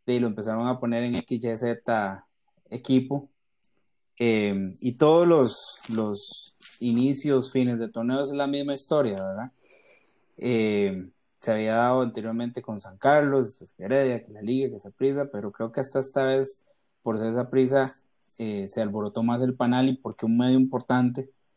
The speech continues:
que tiene un, relación, para nadie es un secreto, con Saprissa, eh, de-, publicó un, una información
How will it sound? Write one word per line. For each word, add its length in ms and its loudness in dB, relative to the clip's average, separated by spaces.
que 140 -6
tiene 340 -4
un, 300 0
relación, 540 -2
para 160 -4
nadie 180 -6
es 60 -8
un 80 -6
secreto, 360 -6
con 160 -8
Saprissa, 480 -8
eh, 440 -8
de-, 380 0
publicó 580 -2
un, 360 4
una 160 0
información 800 0